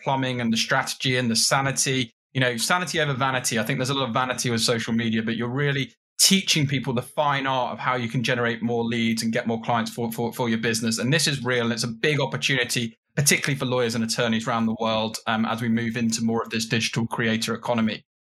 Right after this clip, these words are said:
So your company also runs a blog, and you recently discussed how Facebook ads can take you from twenty thousand dollars a month to over a hundred thousand per month. What would you say is the trick to doing this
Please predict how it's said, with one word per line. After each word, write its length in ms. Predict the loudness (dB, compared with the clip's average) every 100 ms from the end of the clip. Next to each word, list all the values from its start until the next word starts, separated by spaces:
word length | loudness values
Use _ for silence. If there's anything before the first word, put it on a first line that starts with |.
| _
So 100 | 0
your 340 | 0 -2 -2
company 520 | 0 -2 0 0 -2 -2
also 500 | -2 0 0 2 2
runs 300 | 2 0 -2
a 60 | -4
blog, 540 | -4 0 2 2 -2
and 120 | -2 0
you 160 | 0
recently 460 | 2 2 2 0 0
discussed 480 | 2 4 2 2 0
how 160 | -2
Facebook 520 | 0 0 0 0 -2
ads 300 | 0 0 0
can 160 | -2 0
take 280 | 2 0 0
you 120 | -4
from 280 | 0 0 0
twenty 480 | -4 -2 2 2 0
thousand 400 | 0 0 0 0
dollars 280 | 0 0 0
a 40 |
month 280 | 0 0 -2 _ _ -6
to 160 | 0
over 160 | 2 2
a 60 | 2
hundred 300 | 2 0 0
thousand 520 | 0 0 0 -4 -6 -4
per 140 | 0
month. 380 | 2 0 -2 -10
What 260 | 0 2 2
would 140 | 0
you 80 | 0
say 300 | -2 0 0
is 100 | 0
the 100 | -2
trick 420 | -2 2 0 0
to 100 | -6
doing 320 | -4 -2 0 0
this 260 | 0 -2